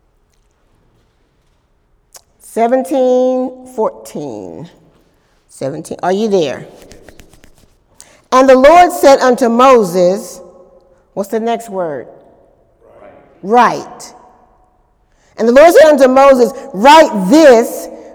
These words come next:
for a memorial in a" what? "In a book, and rehearse it in the ears of Joshua.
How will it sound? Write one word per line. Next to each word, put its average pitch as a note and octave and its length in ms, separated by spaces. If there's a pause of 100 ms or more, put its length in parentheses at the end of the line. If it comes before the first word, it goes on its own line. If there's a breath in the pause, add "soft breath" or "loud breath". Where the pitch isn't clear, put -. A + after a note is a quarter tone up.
for B3 200
a B3 40
memorial A#3 1120 (100)
in C4 80
a" A3 160
what? A#3+ 560 (760)
"In C4+ 120
a A3 140
book, G3 560 (840)
and A#3+ 160
rehearse C#4 580
it - 480
in B3+ 120
the A#3+ 200
ears C4+ 380
of A3 180
Joshua. F3+ 840